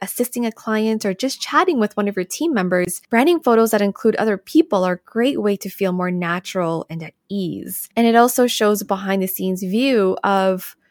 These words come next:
how it looks like when you're working with customers. And it also allows your audience to be able to picture themselves in those photos and working with you. And they can also help you show off the hard work you do by demonstrating how involved and focused you are in a meeting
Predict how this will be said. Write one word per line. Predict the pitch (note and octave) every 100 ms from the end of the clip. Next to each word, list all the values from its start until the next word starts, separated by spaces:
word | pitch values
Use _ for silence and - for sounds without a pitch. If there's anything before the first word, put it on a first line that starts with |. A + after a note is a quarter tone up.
| -
how | A3+ A#3
it |
looks | B3+ F4
like | C#4+ C4
when | B3
you're | A#3+
working | G3+ C4 - F4+ G#3+
with | G3 -
customers. | - - F#3+ E3 - - - - _ - _ -
And | G#3+ G#3 G3+ G3 _ -
it | A3+
also | A#3 A#3+ B3+
allows | A3 G#3 G#3+
your | -
audience | G#3 D#4 C#4+ G3 G3
to | - G3+
be | G#3
able | G3+ G3
to | F#3 F#3
picture | - A#3+ -
themselves | A3 G3+ G3 F#3+ F3+ F3 F3 - - - -
in | A#3+ A#3+
those | G#3 G3
photos | D#3 B3 B3+ D2+ D#2 - - - -
and | G3 G3
working | B3 B3
with | F#3 -
you. | - - F3+ - _ -
And | A3
they | A#3+
can | C4+
also | B3+ D4 C#4+
help | A3+ A3+
you | G#3+
show | - A#3 -
off | A3 G#3+
the | -
hard | - G3+ G3
work | G3 -
you | F#3+
do | - F#4 A#3+
by | G3+
demonstrating | F#3+ G#3 G#3 G#3+ G#3 F#3+ F#3
how | - D4 D4
involved | A#3 D4+ D4 G3
and | F#3
focused | A#3 C#4 C#4 -
you | G#3+
are | - F#3+
in | F#3
a |
meeting | F3+ A3+ C#4+ F#3+ F3+